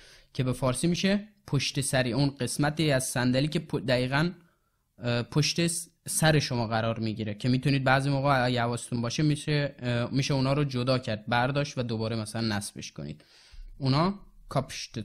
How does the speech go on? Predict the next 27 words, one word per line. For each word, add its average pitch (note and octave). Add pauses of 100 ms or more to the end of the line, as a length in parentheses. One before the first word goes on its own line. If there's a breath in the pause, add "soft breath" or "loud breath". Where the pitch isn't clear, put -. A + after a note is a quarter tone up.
(120)
اه، A#2+
کاپشتوتسن -
هستن. G2+ (440 loud breath)
جواب C3+
اول، F3+ (680 soft breath)
auf C#3+ (100)
den B2 (240)
Rücksitzen C3+ (340)
ersetzen B2+
Sie G3 (300)
den D#3 (440)
Sicherheitsgurt. A#2+ (840)
سوالمون D3
گفته D#3
بود E3+
که F#3
در C3
مورد B2+
پشت B2+
سری B2
صندلی B2+
به D3+
چه E3
چیزی F3+
باید F3+
توجه E3+
کنید؟ F3+